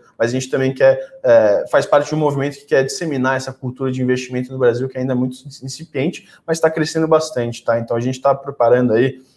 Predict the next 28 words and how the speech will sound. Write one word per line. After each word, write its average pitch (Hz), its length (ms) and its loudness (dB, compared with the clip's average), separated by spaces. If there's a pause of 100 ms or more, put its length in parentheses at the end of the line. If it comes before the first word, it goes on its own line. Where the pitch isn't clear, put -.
(140)
ah, 113 540 4 (180)
várias 147 320 4
coisas 135 260 -2
interessantes, 147 500 -4
tanto 170 220 0
a 147 40 6
live 147 280 4
como 131 440 -8
descontos 139 560 -10
importantíssimos. 127 880 -6
A 127 40 -2
gente 127 140 -6
vai 123 120 0
deixar 120 320 0
aí, 123 260 0 (340)
ah, 104 560 4
aqui 113 180 -2
na 127 80 0
descrição 120 400 -8
pra 117 140 -6
vocês. 131 580 -2
Quem 123 140 -8
quiser 120 220 0
acessar, 113 400 -2
dá 117 80 0
uma 117 120 -2
olhada 113 240 2
aí. 127 220 0